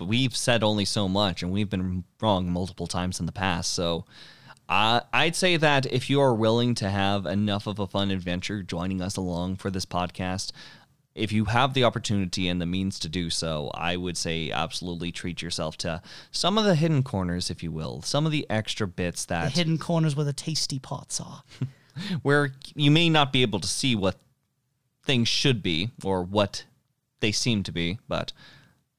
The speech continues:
Speaker 1: there's some very genuinely fantastic things out there that
Speaker 2: It
Speaker 1: I'm very glad that we are exploring.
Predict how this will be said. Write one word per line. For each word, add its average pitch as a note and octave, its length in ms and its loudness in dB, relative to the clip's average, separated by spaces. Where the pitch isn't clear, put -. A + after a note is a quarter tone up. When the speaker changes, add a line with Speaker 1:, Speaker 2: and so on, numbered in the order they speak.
Speaker 1:
there's C3 200 6
some C3 360 4
very B2+ 420 2
genuinely G2+ 1040 0
fantastic C3+ 600 2
things F2+ 260 -2
out E2 200 -6
there F#2 120 -4
that E2+ 140 0
Speaker 2:
It D#2 80 0
Speaker 1:
I'm F2 340 -2
very F2+ 300 -4
glad E2+ 260 -2
that E2+ 140 -4
we E2+ 160 -4
are D#2+ 60 -6
exploring. - 520 -8